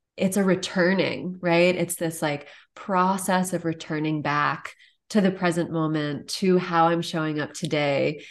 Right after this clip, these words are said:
You said in, you know, right now in my skin and, um, and gosh darn it, that's so hard. <laughs> It's, like, so,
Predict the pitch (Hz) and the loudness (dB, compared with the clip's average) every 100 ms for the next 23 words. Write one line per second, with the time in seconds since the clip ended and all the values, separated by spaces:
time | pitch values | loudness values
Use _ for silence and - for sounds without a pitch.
0 | - _ _ - 180 160 - 175 170 - | -20 _ _ -2 0 0 2 0 0 -2
1 | 170 139 143 196 175 180 160 156 - 170 | -4 -2 0 0 0 0 2 0 0 0
2 | 160 156 - - 147 135 123 - - 156 | 0 0 -4 -4 -4 -4 -6 -8 -4 -4
3 | 143 131 - - - 147 135 - 180 - | -2 -4 -8 -10 -8 -6 -6 -8 -10 -16
4 | _ - - - - 269 269 262 262 285 | _ -20 -18 -4 4 6 8 6 2 -4
5 | _ - 226 269 269 - 254 320 247 247 | _ -6 2 2 2 2 4 4 2 2
6 | 254 - 269 254 226 247 226 156 143 - | -2 -2 0 0 2 2 2 0 -2 -6
7 | - - - _ _ _ - 523 - - | -10 -12 -16 _ _ _ -2 -2 -2 -6
8 | 381 392 - - 311 294 294 320 302 | -2 -2 -4 -2 2 4 6 6 2